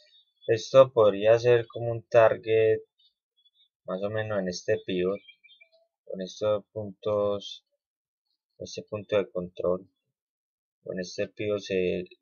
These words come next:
aquí habría pues algo de congestión en este sector, o para tener en cuenta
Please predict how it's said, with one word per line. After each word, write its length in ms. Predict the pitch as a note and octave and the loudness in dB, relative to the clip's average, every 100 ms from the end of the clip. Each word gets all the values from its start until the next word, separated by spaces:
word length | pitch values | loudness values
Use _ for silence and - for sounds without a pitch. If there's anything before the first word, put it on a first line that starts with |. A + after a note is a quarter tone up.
| - | -14
aquí 220 | - G2+ | -8 -2
habría 260 | F#2+ G#2+ G#2 | 0 2 0
pues 200 | A2 G#2+ | -2 -2
algo 260 | G#2 G2+ | -2 -2
de 140 | F#2+ F2 | -2 -4
congestión 540 | F#2 F#2 F2+ - F#2+ | -10 -10 -12 -8 -6
en 100 | G2+ | -6
este 220 | G2+ G#2 | -8 -10
sector, 440 | G2 F2 - F2 - _ _ _ _ _ _ _ _ _ _ _ - | -10 -10 -8 -10 -10 _ _ _ _ _ _ _ _ _ _ _ -6
o 160 | F#2 - | -4 -2
para 180 | F2+ | -2
tener 240 | F2 F2+ F2+ | -2 -4 -4
en 140 | G2 | -4
cuenta 420 | - A#2 A2 - | 0 -2 -2 -12